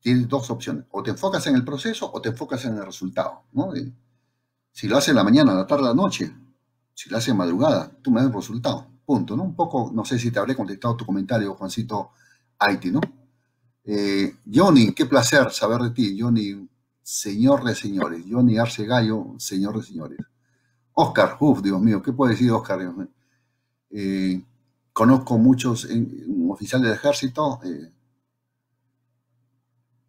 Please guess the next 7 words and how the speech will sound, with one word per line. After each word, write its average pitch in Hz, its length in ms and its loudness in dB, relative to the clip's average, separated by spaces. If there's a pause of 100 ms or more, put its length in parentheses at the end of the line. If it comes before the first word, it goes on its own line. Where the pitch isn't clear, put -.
(160)
la 92 180 2
verdad 120 340 6
que 107 220 4
Oscar 104 580 0 (640)
tiene 117 320 2
las 95 240 0
dos 110 360 -6